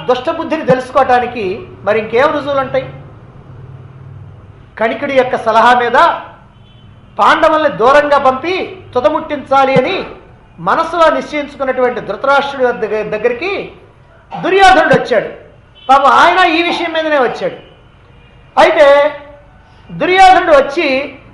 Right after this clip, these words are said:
ధర్మరాజుకి యువరాజ్యాభిషేకం చేసినందుకు చింతించి, "అయ్యా, మొదటి నుంచి నువ్వు రాజు కాకపోతివే" అని బాధపడి, "ఇప్పుడు ఎలాగైనా సరే పాండవుల్ని కుంతితో సహా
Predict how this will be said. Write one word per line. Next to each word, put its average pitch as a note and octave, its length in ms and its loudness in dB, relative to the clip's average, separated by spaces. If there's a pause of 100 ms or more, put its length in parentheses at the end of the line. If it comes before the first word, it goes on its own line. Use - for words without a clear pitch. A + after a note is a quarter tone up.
(160)
ధర్మరాజుకి F4 800 4
యువరాజ్యాభిషేకం E4 920 2
చేసినందుకు D4 840 -2 (260)
చింతించి, C#4+ 720 -8 (1040)
"అయ్యా, D4 300 4
మొదటి E4 440 0
నుంచి E4+ 220 -4
నువ్వు E4 180 -2
రాజు C#4+ 240 4
కాకపోతివే" D4+ 1000 4 (500)
అని F#3+ 120 0
బాధపడి, A#3+ 800 0 (600)
"ఇప్పుడు D#4 240 -2
ఎలాగైనా F4+ 600 4
సరే D#4+ 400 4
పాండవుల్ని F4 560 2
కుంతితో F4 540 -4
సహా C#4+ 580 4